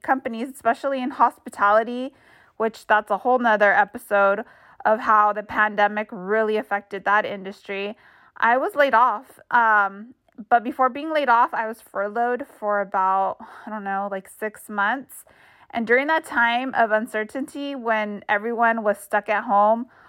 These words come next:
a lot of people were going crazy, right? And 'cause they wanted to go outside, they wanted to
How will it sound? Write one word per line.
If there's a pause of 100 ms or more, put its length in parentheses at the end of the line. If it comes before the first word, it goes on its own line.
(120)
a
lot
of
people (480)
were
going
crazy,
right?
And
'cause (240)
they
wanted
to
go
outside,
they
wanted
to